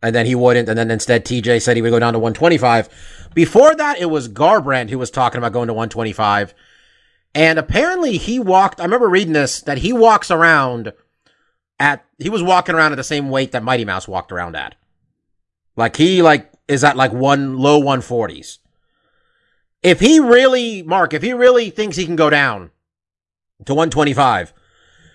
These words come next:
we know the peop-, we know people like watching the kid fight. Like, he hits hard. The division has close to zero buzz.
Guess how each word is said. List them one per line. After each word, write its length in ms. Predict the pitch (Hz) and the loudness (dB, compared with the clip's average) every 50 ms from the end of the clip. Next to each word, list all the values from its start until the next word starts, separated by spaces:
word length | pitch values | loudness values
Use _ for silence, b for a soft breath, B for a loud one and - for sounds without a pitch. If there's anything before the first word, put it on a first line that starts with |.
| _ _ _ _ _ _ _ _ _ _ - | _ _ _ _ _ _ _ _ _ _ -4
we 140 | 139 165 214 | 0 4 4
know 160 | 285 330 320 | 6 6 4
the 80 | 277 | 4
peop-, 280 | 180 - - 226 233 165 | 2 0 -2 -4 -2 -2
we 100 | 165 190 | -2 -2
know 140 | 226 294 294 | 0 0 0
people 200 | 269 240 202 190 | 0 0 2 2
like 160 | 180 170 147 | 2 4 4
watching 240 | 160 156 - - 143 | 4 2 2 0 -4
the 60 | 131 | -6
kid 180 | - 156 127 - | -4 -4 -4 -2
fight. 260 | 147 139 113 87 - _ _ _ _ _ _ _ _ _ _ _ _ _ _ _ _ _ | -2 -2 -2 -4 -6 _ _ _ _ _ _ _ _ _ _ _ _ _ _ _ _ _
Like, 360 | 127 131 135 135 127 120 - | 0 2 2 2 2 0 -2
he 120 | 123 143 156 | 0 2 4
hits 200 | 175 190 - - | 4 2 2 0
hard. 380 | 151 151 151 156 160 160 170 - _ _ _ _ _ _ _ _ - | 0 2 2 2 2 0 -2 -8 _ _ _ _ _ _ _ _ -4
The 60 | 151 | -2
division 640 | 147 147 151 175 151 165 170 156 147 139 139 123 110 | 0 2 2 2 2 2 0 -2 -2 -6 -8 -8 -6
has 480 | 107 139 131 131 123 113 107 110 - _ _ _ _ _ _ _ _ _ _ _ _ _ _ _ _ _ | -2 0 0 0 -2 -4 -10 -16 -20 _ _ _ _ _ _ _ _ _ _ _ _ _ _ _ _ _
close 320 | - - 208 233 196 - - | -4 0 0 2 0 0 -4
to 100 | - 131 | -6 -6
zero 320 | 110 135 131 123 120 110 | -2 -2 0 0 0 0
buzz. 420 | 104 131 131 135 139 139 131 - | 0 0 2 2 0 0 -4 -8